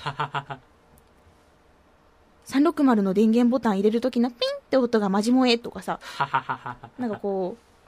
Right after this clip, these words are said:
Speaker 2: 三六〇ステマを
Speaker 1: はいはいはい。
Speaker 2: していきたい。
Speaker 1: ゲーム中に。
Speaker 2: うん。
Speaker 1: <laughs>
Speaker 2: いや、あのー、そうだね。やりたいキャラか。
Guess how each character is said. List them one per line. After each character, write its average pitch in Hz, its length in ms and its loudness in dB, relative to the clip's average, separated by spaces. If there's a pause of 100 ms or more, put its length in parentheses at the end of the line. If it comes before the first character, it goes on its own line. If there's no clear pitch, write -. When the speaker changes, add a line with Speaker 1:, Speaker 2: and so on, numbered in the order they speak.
(360)
Speaker 2:
三 311 160 -2
六 339 180 0
〇 311 300 0
ス - 80 -12
テ 311 120 -2
マ 233 120 2
を 190 320 0
Speaker 1:
は 113 120 -8
い - 20 -12
は 107 60 -14
い - 20 -14 (100)
は 95 80 -16
い。 - 40 -18
Speaker 2:
し - 60 -16
て 240 220 0 (180)
い 247 100 0
き - 60 -12
た - 140 2
い。 240 80 -4 (120)
Speaker 1:
ゲ 110 100 -12
ー 107 40 -12
ム 107 100 -16
中 98 180 -18
に。 92 180 -20 (560)
Speaker 2:
う 240 60 2
ん。 226 100 4
Speaker 1:
<laughs> 170 80 -6 (1900)
Speaker 2:
い - 40 -2
や、 - 160 2 (140)
あ 247 100 0
の 226 880 -2
ー、 - 20 -20 (760)
そ - 320 -2
う 240 60 2
だ 202 100 -4
ね。 190 540 -6 (1120)
や 190 160 -8
り 359 200 0
た 453 140 0
い 480 120 2
キ 427 80 0
ャ - 20 2
ラ 294 120 2
か。 170 220 -4